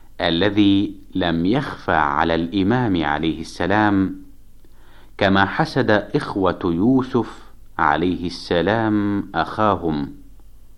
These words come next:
وكما حسد قابيل أخاه هابيل،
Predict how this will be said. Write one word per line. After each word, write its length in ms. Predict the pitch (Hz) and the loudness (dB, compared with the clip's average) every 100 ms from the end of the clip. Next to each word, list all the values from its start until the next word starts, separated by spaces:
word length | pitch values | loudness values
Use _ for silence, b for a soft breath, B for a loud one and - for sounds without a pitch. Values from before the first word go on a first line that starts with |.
| B B B B | B B B B
وكما 520 | 85 82 82 95 87 78 | 0 0 2 0 0 -2
حسد 500 | - 127 - 95 90 | -4 -8 -4 -2 -2
قابيل 1080 | - - 82 78 73 117 123 117 104 101 - | -2 2 4 4 2 0 0 0 2 2 0
أخاه 680 | 80 - 107 107 95 87 80 | -2 -2 0 2 2 0 -2
هابيل، 640 | 80 76 95 98 76 71 | -2 0 0 0 -2 -4